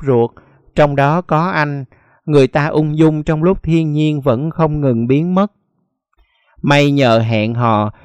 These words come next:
khiến cho nỗi chờ đợi trong anh dịu cơn quay quắt.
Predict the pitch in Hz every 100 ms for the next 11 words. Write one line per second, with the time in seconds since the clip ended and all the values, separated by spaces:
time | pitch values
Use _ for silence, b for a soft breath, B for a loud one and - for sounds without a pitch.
0 | b - 151 180 180 151 127 127 156 139
1 | 117 117 110 127 156 143 143 143 135 113
2 | 120 - 151 147 147 151 143 143 190